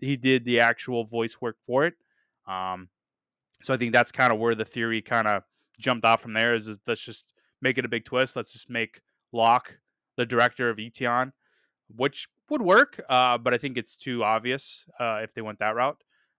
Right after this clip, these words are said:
Uh, so I really do wish that it is, that they get Keanu Reeves or, or someone of that high caliber of a beloved actor.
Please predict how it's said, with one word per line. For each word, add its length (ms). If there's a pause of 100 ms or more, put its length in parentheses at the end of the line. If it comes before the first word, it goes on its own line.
Uh, 220
so 160
I 40
really 260
do 180
wish 280
that 140
it 160
is, 360
that 160
they 100
get 240
Keanu 380
Reeves 440
or, 300 (580)
or 80
someone 300
of 140
that 260
high 240
caliber 680 (380)
of 520
a 260 (160)
beloved 280
actor. 400